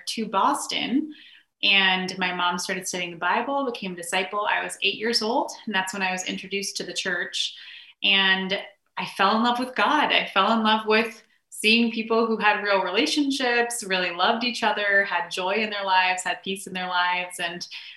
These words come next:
um, started studying the Bible a few years later and got baptized when I was fifteen. But really, truly, it was,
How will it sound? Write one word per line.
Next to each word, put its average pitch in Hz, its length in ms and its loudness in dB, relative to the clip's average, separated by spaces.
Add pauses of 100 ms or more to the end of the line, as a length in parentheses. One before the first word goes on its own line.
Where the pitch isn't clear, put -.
(160)
um, 175 520 -2
started 208 360 0
studying 190 280 0
the 190 40 -4
Bible 180 320 2
a 185 120 -2
few 190 120 -4
years 180 300 -4
later 202 400 -2
and 180 340 -4 (300)
got 185 160 0
baptized 190 420 2
when 196 80 -4
I 185 140 2
was 185 140 -4
fifteen. 196 840 -2
But 175 300 4 (460)
really, 220 260 2
truly, 208 400 0
it 190 100 -2
was, 185 360 -4